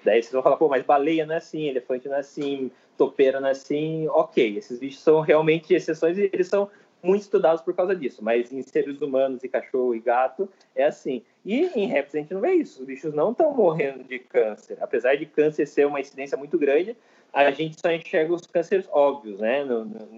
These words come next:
nos animais não convencionais. Ah, e então, esses bichos não tão morrendo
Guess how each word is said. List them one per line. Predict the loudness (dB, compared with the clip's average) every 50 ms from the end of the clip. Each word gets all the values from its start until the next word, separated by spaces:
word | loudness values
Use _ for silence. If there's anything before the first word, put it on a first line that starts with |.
| -20 -18 -16
nos | -16 -14 -14
animais | -14 -12 -8 -6 -6 -6 -6
não | -8 -6
convencionais. | -6 -6 -6 -6 -10 -10 -8 -6 -4 -4 -6 -6 -10 _ _ _ _ _ _ -2
Ah, | 2 4 6 6 6 4 0 -4
e | -4 -4
então, | -4 0 2 2 2 2 2 2 2 2 2 0 -2 -4 -6 -10 -10 -6 -6
esses | -6 -6 -6 -8
bichos | -8 -8 -6 -4 -4 0
não | 0 0 0
tão | 0 0
morrendo | 2 2 2 2 0 2 2 0 0